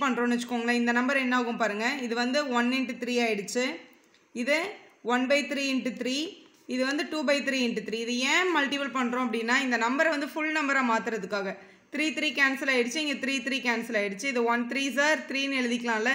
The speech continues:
அப்ப இதோட ஆன்சர் three is to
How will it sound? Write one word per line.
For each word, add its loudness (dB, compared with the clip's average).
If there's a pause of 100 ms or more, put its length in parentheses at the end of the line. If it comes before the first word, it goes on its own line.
(440)
அப்ப -4
இதோட 2 (100)
ஆன்சர் 0 (1600)
three 2 (140)
is -6 (140)
to 4